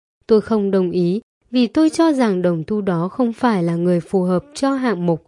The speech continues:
Cô ấy phù hợp giảng chân tướng trực diện hơn. Chúng tôi chia sẻ với nhau một lúc nhưng không tìm được sự đồng thuận vì ai cũng bảo lưu quan điểm của mình. Nhiều ngày sau,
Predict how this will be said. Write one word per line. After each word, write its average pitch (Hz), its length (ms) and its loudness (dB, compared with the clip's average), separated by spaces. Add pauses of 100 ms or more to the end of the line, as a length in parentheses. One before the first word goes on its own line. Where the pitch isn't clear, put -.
(480)
Cô 226 160 6
ấy 202 180 2
phù 262 200 -2
hợp 208 200 2 (100)
giảng 196 260 -2
chân 277 200 -6
tướng 233 280 0
trực - 240 -4
diện 190 320 -2
hơn. 220 340 -2 (540)
Chúng 202 220 0
tôi 294 200 4
chia 302 180 0
sẻ 240 340 -2
với 170 180 -6
nhau 226 280 -2
một 202 260 -2
lúc 277 200 0 (280)
nhưng 320 140 2
không 320 240 -2
tìm 190 280 0
được 165 180 -2
sự - 180 -2
đồng 170 260 -2
thuận 175 260 -2 (360)
vì 254 140 2
ai 311 220 2
cũng 302 240 -2
bảo 233 200 2
lưu 254 240 2
quan 277 280 -2
điểm 196 240 0
của - 180 -6
mình. 160 360 -2 (800)
Nhiều 233 160 6
ngày 208 180 6
sau, 240 400 2